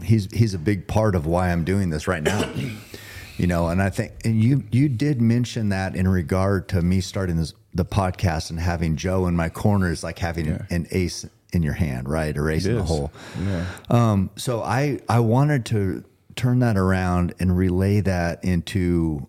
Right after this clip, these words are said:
Speaker 1: I asked you about this, but it's like, yeah, of course I do have, with Joe's support, it's hard for this to fail, you know?
Speaker 2: Yeah.
Speaker 1: And, but does everybody have an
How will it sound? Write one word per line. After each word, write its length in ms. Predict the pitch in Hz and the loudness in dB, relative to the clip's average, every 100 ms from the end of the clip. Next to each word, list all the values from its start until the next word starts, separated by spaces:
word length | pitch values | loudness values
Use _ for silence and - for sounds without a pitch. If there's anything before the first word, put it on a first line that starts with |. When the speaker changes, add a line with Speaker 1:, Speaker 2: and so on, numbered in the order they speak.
| _ _ - | _ _ -4
Speaker 1:
I 80 | 92 | -2
asked 340 | 92 107 - | 0 -2 -2
you 100 | 104 | -2
about 380 | 78 82 82 - | 0 0 -2 -2
this, 240 | 73 71 | -6 -6
but 340 | - 87 80 - | -2 -2 -2 -6
it's 120 | - | -8
like, 220 | 98 92 | -6 -6
yeah, 140 | 107 92 | -4 -4
of 100 | 87 | -2
course 300 | - 101 92 | 0 0 0
I 100 | 95 | -4
do 200 | 85 101 | 0 0
have, 340 | 98 90 - | 0 0 -4
with 160 | 90 80 | -4 -4
Joe's 220 | 101 92 | -4 -6
support, 580 | - - 101 87 80 - - - - - | -8 -2 0 2 0 -6 -20 -20 -20 -6
it's 120 | 85 | -2
hard 200 | 82 90 | 0 -2
for 140 | - 82 | -2 -6
this 160 | 73 | -6
to 100 | - | -8
fail, 400 | - - - - _ _ | -10 -10 -10 -18 _ _
you 100 | - | -2
know? 340 | 78 76 73 76 _ | -2 0 -4 -8 _
Speaker 2:
Yeah. 300 | 92 87 87 - _ | -8 -6 -8 -14 _
Speaker 1:
And, 320 | 98 92 82 - - - - - _ - | 0 0 -2 -6 -16 -20 -20 -20 _ 0
but 160 | 104 | 0
does 220 | 101 101 | 2 -2
everybody 640 | - 120 131 160 143 135 131 | -2 -2 2 2 2 0 -2
have 680 | 98 95 98 104 107 - - _ _ _ _ | 0 -2 0 -2 -2 -6 -20 _ _ _ _
an 140 | - | -2